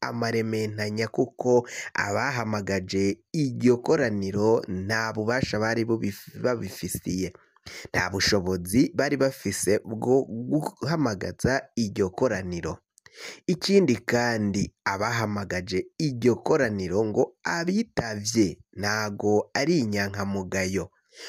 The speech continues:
Ngo kuva ko abandi ngo baratangiriwe ijya nino, imihanda yose, imihingo yose ngaha mu gihugu c'u Burundi, abaseneri barabujijwe kuja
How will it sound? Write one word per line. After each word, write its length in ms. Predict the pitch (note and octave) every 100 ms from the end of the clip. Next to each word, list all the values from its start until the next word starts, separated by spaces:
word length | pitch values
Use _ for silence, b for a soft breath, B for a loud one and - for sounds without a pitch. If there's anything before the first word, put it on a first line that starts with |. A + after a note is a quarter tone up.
| B F#2
Ngo 100 | F#2
kuva 420 | - F2+ F#2 G2
ko 420 | - G#2 A2 -
abandi 1080 | F2 G2 G2 G2 A#2 C#3+ D#3 B2+ A2 A#2+ - - B2+
ngo 220 | G2+ G2+
baratangiriwe 1400 | A2 C#3 C3 - - B2 A2+ G#2 - - G3 G3 - -
ijya 300 | F#3 E3+ F#3+
nino, 540 | E3+ B2+ C3 B2+ B2 -
imihanda 600 | G#2 G#2 G#2 A#2 A2 G2 F#2+
yose, 640 | G#2+ C3+ D3 G#2+ - - -
imihingo 760 | F#3+ D#2+ A2+ F3 F3+ A#2 D#2+ D2
yose 720 | C#2 G3 F#3+ F3 D3+ - D3+ B B B
ngaha 260 | - B2+ A#2
mu 100 | A2
gihugu 340 | G2+ B2+ B2 A#2
c'u 120 | - B2+
Burundi, 680 | G2 A2+ B2+ G#2 A#2 D#3 -
abaseneri 1040 | F3 D#3 - F#3+ F#3 A2+ A2 C3 A#2 -
barabujijwe 960 | G#2+ A#2+ C#3 C3 C3 A#2+ G2+ B2+ G#2+ G2+ B B B
kuja 540 | - D3 A#2+ B2 A#2+